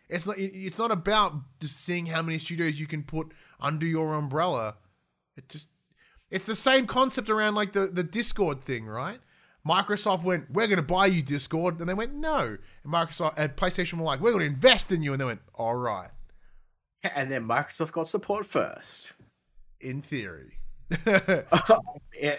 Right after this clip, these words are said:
Speaker 2: I mean, it,
Speaker 1: And in
Speaker 2: it might be,
Speaker 1: practice, but
Speaker 2: it
Speaker 1: we
Speaker 2: might be
Speaker 1: haven't seen
Speaker 2: crappy,
Speaker 1: what, yeah.
Speaker 2: <laughs> it's still there.
Speaker 1: Yeah.
Speaker 2: Uh.
Speaker 1: I don't know. Look, I, I, I am not smart enough to truly understand all this fiscal stuff,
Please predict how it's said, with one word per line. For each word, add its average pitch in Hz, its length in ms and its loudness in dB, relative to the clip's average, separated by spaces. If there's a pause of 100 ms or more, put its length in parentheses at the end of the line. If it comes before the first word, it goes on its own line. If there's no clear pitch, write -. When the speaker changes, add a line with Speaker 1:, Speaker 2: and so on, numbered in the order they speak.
Speaker 2:
I 143 80 -2
mean, 139 160 -2
it, 135 260 -8
Speaker 1:
And 175 260 6
in 220 100 2
Speaker 2:
it - 20 0
might - 0 -
be, - 40 -4
Speaker 1:
practice, 180 440 4
but 156 140 0
Speaker 2:
it 147 60 2
Speaker 1:
we 160 100 4
Speaker 2:
might - 60 4
be 160 40 2
Speaker 1:
haven't 165 260 4
seen 160 260 2
Speaker 2:
crappy, 156 60 -2
Speaker 1:
what, 147 200 -2
yeah. 107 240 -6 (400)
Speaker 2:
<laughs> 170 100 -6 (120)
it's 143 220 -8
still 127 280 -8
there. 110 380 -10
Speaker 1:
Yeah. 104 260 -4 (760)
Speaker 2:
Uh. - 40 -14 (260)
Speaker 1:
I 139 180 2
don't 135 120 0
know. 107 180 -8
Look, 120 240 -10
I, 135 120 -2 (500)
I, 165 120 -8 (800)
I 233 180 6
am 240 200 8
not 214 220 0
smart 175 560 0
enough 180 380 -2
to - 100 -16
truly 151 480 -4
understand 135 640 -6
all 123 140 -6
this 117 260 -10
fiscal 127 400 -10
stuff, 131 500 -6